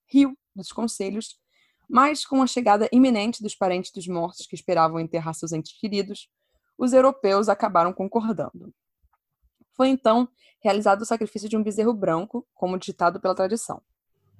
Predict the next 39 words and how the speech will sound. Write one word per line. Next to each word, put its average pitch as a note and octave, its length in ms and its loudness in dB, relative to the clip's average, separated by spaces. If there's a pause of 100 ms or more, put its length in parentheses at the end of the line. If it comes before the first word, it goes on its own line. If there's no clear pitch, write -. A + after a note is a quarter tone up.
(200)
Na G3+ 100 -2
manhã A#3+ 220 4
seguinte, A#3 580 -2
os F#3+ 100 -10
estrangeiros G3+ 560 -6
ficaram F#3+ 380 2
impressionados F#3+ 680 -4
quando F3+ 180 -4
o F3 60 -2
bezerro F3+ 360 -4
desapareceu F#3 760 -2 (460)
e A#3 80 2
os B3 120 -2
corpos A3 320 2
foram A3+ 180 0
deixados G#3 440 2
em G3+ 60 -4
seu G#3 180 -8
lugar. A3 380 -2 (600)
Até C#4 280 4
hoje, B3 240 6
esses A3 200 -10
eventos G3 420 -2
estão G3+ 220 -4
envolvidos G3 520 -6
em G#3 60 0
mistério, E3+ 580 -4 (220)
com G#3 100 -4
muitas B3+ 300 0
explicações B3 580 -2
conflitantes G#3 720 -4
sobre F#3+ 260 0
o F#3 40 -2
porquê - 580 -2
e C4 80 -2
como G#3 460 0
as G#3+ 120 -8
coisas G3+ 240 -2
aconteceram. G3+ 720 -6